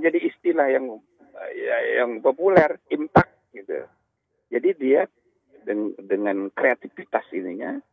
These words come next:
yang tidak lazim gitu, menggunakan logika-logika yang tidak, eh, lazim gitu, itu, eh, meng-, menghasilkan sesuatu yang, yang, apa namanya, eh, berpengaruh gitu loh.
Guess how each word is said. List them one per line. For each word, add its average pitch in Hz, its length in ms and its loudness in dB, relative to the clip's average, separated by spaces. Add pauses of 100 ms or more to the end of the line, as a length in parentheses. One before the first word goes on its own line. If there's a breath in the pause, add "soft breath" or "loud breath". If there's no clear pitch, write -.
(680)
yang 113 240 -2
tidak 120 240 4
lazim 120 560 0
gitu, 202 400 0 (480)
menggunakan 98 960 -2 (240)
logika-logika 92 720 -2
yang 92 240 0
tidak, 82 320 0 (240)
eh, 82 240 -6
lazim 101 400 -2
gitu, 92 320 -14 (640)
itu, - 320 -6 (240)
eh, - 480 -2
meng-, 131 580 0
menghasilkan 117 960 -2
sesuatu 123 560 -2
yang, 160 240 -2 (640)
yang, 110 540 -2 (160)
apa 107 320 -6
namanya, 87 640 -8 (140)
eh, 92 100 -4
berpengaruh 156 800 2
gitu 139 220 -6
loh. 71 160 -8